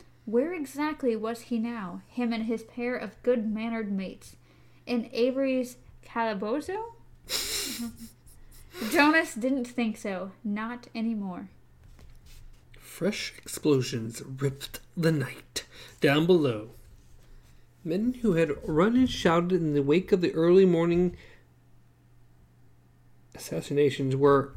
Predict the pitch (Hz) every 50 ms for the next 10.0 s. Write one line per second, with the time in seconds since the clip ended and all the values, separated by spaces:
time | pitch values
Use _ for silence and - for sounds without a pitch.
0 | - - 160 147 165 185 214 220 226 240 233 214 190 - - 170 156 160 156 185
1 | 185 185 190 190 165 - 139 104 101 101 104 104 - - - - - - - -
2 | - - - - - - 160 - 185 190 180 - - - - - 208 - - 254
3 | 240 233 220 220 220 170 135 135 120 113 107 101 107 104 - - - - - -
4 | 123 - - - - - - - - - - - - - - - - - - 269
5 | 330 349 349 330 330 311 285 247 330 381 - 392 381 381 - - 381 392 403 381
6 | - - 349 285 311 277 240 247 - - 262 240 226 208 - - - - 302 320
7 | 311 302 302 294 269 269 294 302 302 - - 269 247 233 233 247 262 277 269 -
8 | 277 240 233 233 226 - 262 254 254 233 247 233 226 220 220 214 202 - 240 240
9 | 240 240 233 240 - - 233 233 226 220 220 220 214 - 214 202 190 185 190 190